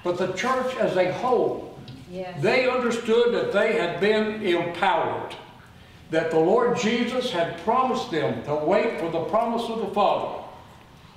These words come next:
Speaker 1: After that which, when the promise came, they would receive power.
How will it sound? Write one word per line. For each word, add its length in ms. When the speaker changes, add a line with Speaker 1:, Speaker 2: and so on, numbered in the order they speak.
Speaker 1:
After 380
that 260
which, 240
when 180
the 140
promise 460
came, 400
they 320
would 220
receive 500
power. 440